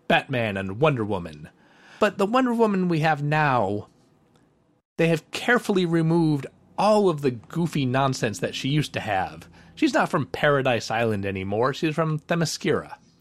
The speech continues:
Her bracelets, I'm pretty sure, are not made of a metal called feminum anymore. <laughs> At least I hope they're not.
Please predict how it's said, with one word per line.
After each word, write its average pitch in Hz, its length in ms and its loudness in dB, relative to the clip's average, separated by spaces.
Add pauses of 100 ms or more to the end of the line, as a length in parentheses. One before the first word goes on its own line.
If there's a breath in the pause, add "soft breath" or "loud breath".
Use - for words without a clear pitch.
(580 loud breath)
Her 196 120 0
bracelets, 208 580 0 (220)
I'm 165 140 2
pretty 202 320 0
sure, 165 500 2
are 135 140 0
not 147 200 0
made 143 180 2
of 127 360 -2
a 135 80 0
metal 131 260 2
called 117 360 0 (120)
feminum 113 920 -2 (200)
anymore. 104 720 -6
<laughs> 571 760 2
At - 840 0
least 156 300 0
I 156 120 2
hope - 280 -2
they're 98 140 -6
not. 605 360 2